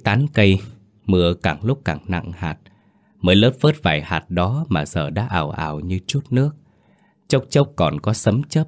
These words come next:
rạch ngang trời. Thấy vậy, Tứ thở dài não nề, quay lưng men theo đường cũ về nhà bà già.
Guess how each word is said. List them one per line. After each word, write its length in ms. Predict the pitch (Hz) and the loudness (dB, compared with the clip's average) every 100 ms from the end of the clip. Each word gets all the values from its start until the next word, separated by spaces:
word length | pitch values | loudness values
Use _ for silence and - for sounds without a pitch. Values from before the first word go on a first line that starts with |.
| - | -2
rạch 220 | 76 - | -6 -4
ngang 220 | 92 98 101 - | -4 -4 -6 -8
trời. 260 | 82 73 - _ _ _ _ _ _ _ _ - | -6 -8 -12 _ _ _ _ _ _ _ _ 0
Thấy 120 | 123 | 2
vậy, 340 | 123 98 85 - | 4 2 2 0
Tứ 80 | 135 | 0
thở 180 | 113 73 | 0 -4
dài 280 | - 85 76 | -2 -2 -2
não 260 | 98 104 | -4 -4
nề, 300 | 143 95 78 73 _ _ - | -4 -4 -6 -10 _ _ -2
quay 160 | 95 | 2
lưng 360 | 90 87 85 87 | 2 0 -2 -2
men 180 | 87 82 | -4 -4
theo 160 | 95 85 | -6 -6
đường 260 | 80 73 - | -6 -8 -6
cũ 280 | 95 131 147 | -6 -6 -6
về 140 | 78 71 | -6 -6
nhà 200 | 78 73 | -10 -10
bà 220 | 78 73 | -12 -12
già. 340 | - 78 65 | -12 -14 -16